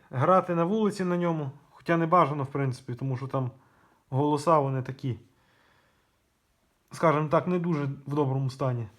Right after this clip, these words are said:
Ну і ще плюс, що його треба настроювати раз в двадцять років.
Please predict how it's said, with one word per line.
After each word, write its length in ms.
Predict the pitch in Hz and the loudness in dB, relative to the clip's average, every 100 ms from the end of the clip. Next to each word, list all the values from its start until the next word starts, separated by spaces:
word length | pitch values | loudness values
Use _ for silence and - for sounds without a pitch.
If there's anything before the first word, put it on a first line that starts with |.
| _ _ _ _ _ _ _ _ _ _ _ _ _ | _ _ _ _ _ _ _ _ _ _ _ _ _
Ну 160 | 185 233 | 2 2
і 40 | |
ще 140 | 233 233 | 4 0
плюс, 280 | 214 226 | 2 0
що 120 | 226 196 | 2 0
його 380 | 190 190 160 127 | 2 2 -2 -2
треба 280 | 165 185 170 | 2 2 2
настроювати 600 | 160 - 175 165 156 156 | -2 0 2 2 0 2
раз 260 | 151 139 - | 2 0 -4
в 40 | |
двадцять 380 | 131 147 139 - | 0 0 0 -4
років. 400 | 131 113 98 - | -4 -4 -12 -20